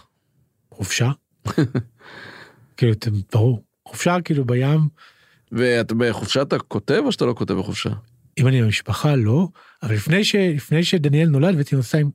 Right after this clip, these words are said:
Speaker 1: תמר, בת זוג שלי, בת הזוג שלי לשעבר, הייתי כותב, כן.
Speaker 2: וויסקי או בירה?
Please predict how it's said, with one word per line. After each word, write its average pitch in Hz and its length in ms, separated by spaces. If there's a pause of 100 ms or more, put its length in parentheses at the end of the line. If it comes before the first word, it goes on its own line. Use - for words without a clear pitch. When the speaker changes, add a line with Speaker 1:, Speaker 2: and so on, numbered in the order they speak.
(260)
Speaker 1:
תמר, 151 320 (720)
בת 127 60
זוג 143 200
שלי, 143 200 (220)
בת 139 120
הזוג 135 200
שלי 143 140
לשעבר, 123 360
הייתי 160 160
כותב, 113 240
כן. 117 240 (920)
Speaker 2:
וויסקי 175 720
או 139 140
בירה? 117 320